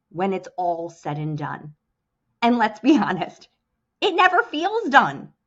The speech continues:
because it all starts over again the next day. Can you relate to this? Same. <laughs> But I've got some tips and tools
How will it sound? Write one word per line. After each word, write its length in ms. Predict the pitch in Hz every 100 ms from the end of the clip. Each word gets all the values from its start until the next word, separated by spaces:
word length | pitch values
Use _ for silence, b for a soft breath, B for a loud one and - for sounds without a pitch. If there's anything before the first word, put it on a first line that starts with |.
| _ _
because 320 | 302 302 302 330
it 80 |
all 240 | 269 277 294
starts 340 | - 285 269
over 300 | 233 220 240
again 380 | 226 202 214 233
the 100 | 285
next 260 | 403 427 -
day. 400 | 339 165 170 - _ _ _ _ _ _ _ _ _
Can 240 | 330 320
you 120 | 311 466 494
relate 300 | 330 285 -
to 100 | -
this? 440 | 440 494 508 _ _ _ _ _ _ _ _ _ _
Same. 520 | - 302 294 285 220 196 -
<laughs> 80 | - B B B B B B B B B B
But 400 | 214 359 - - -
I've 220 | 254 349
got 200 | 370 381
some 140 | 349 294
tips 260 | 269 -
and 120 | 277
tools 440 | 240 214 190 190